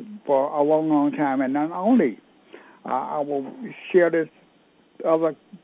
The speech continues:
thought is that I think that there is in this country today a, a new issue, uh, that is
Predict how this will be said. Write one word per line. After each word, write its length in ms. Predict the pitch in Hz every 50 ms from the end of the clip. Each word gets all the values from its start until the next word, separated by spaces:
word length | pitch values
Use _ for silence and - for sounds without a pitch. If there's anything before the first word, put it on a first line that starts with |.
| _ _
thought 260 | 170 170 170 180 170
is 100 | 160 - -
that 280 | - 143 139 139 139 - - _ - - - - - - -
I 180 | - 160 175
think 300 | 180 190 180 175 185 165
that 200 | 151 156 151 139 -
there 400 | 170 160 156 156 156 151 143 147
is 100 | 139 -
in 180 | - 156 147
this 140 | 156 160 160 -
country 360 | - - 165 151 - - 143 -
today 480 | - 160 147 143 165 175 170 160 156
a, 200 | 143 139 139 - - -
a 100 | 156 139
new 420 | 143 165 175 180 175 170 165 160 - _ _ _ _ _ _ _ _ _ _ _ - - _ _ _ _ _ _ _ _ _
issue, 440 | 190 208 202 - - 147 117 98 - - _ - - - - - - _
uh, 240 | - 127 127 123 127
that 220 | 127 135 135 131 135
is 100 | 131